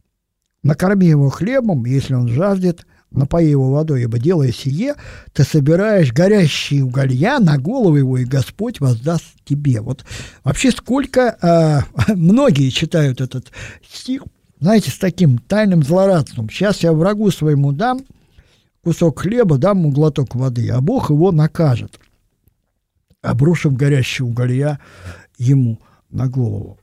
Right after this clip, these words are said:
Ну, во-первых, здесь сказано, что Господь воздаст тебе, а не твоему врагу. Это при первом же прочтении должно бросаться,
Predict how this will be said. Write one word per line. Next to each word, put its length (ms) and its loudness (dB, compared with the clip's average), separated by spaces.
Ну, 140 -4
во-первых, 300 0
здесь 300 0
сказано, 340 2
что 220 -2
Господь 480 0
воздаст 540 0
тебе, 640 0
а 120 -4
не 160 2
твоему 500 -4
врагу. 480 -6
Это 340 -6
при 120 0
первом 360 0
же 100 0
прочтении 680 -4
должно 380 0
бросаться, 680 -6